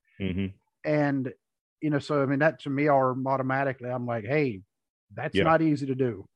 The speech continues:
Speaker 1: Yeah.
Speaker 2: Because you have no reaction.
Speaker 1: Right.
Speaker 2: You know, so with Dwayne and I, I mean, we,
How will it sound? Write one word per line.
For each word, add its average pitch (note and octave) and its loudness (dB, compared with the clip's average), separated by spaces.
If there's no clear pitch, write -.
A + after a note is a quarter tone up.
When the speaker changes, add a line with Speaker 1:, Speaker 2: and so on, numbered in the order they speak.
Speaker 1:
Yeah. F#2+ -6
Speaker 2:
Because A#2+ -4
you C3+ -6
have B2 -2
no B2+ 2
reaction. B2+ 0
Speaker 1:
Right. F#2+ 2
Speaker 2:
You A#2+ -8
know, B2 -2
so B2+ -2
with C#3 -2
Dwayne D#3+ 4
and D3 4
I, C#3 4
I - 4
mean, C3+ 0
we, D3+ -2